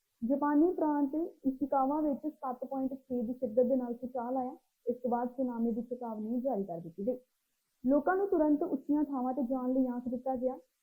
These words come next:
ਤੇ ਭੂਚਾਲ ਕਾਰਨ ਜਾਨੀ ਮਾਲੀ ਨੁਕਸਾਨ ਦੀ ਕੋਈ ਜਾਣਕਾਰੀ ਨਹੀਂ ਮਿਲੀ ਹੈ। ਅੱਠਵੀਂ ਅਹਿਮ ਖਬਰ ਸਿਡਨੀ ਤੋਂ ਸਾਹਮਣੇ ਆ ਰਹੀ ਹੈ।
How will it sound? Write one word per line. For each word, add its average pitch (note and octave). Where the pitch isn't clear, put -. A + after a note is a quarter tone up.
ਤੇ -
ਭੂਚਾਲ C4+
ਕਾਰਨ B3+
ਜਾਨੀ A#3
ਮਾਲੀ A#3
ਨੁਕਸਾਨ A#3
ਦੀ A#3+
ਕੋਈ A3
ਜਾਣਕਾਰੀ F#3+
ਨਹੀਂ A#3
ਮਿਲੀ G3+
ਹੈ। -
ਅੱਠਵੀਂ D#4+
ਅਹਿਮ E4+
ਖਬਰ E4
ਸਿਡਨੀ C#4+
ਤੋਂ E4+
ਸਾਹਮਣੇ D4
ਆ C#4+
ਰਹੀ C#4+
ਹੈ। D4+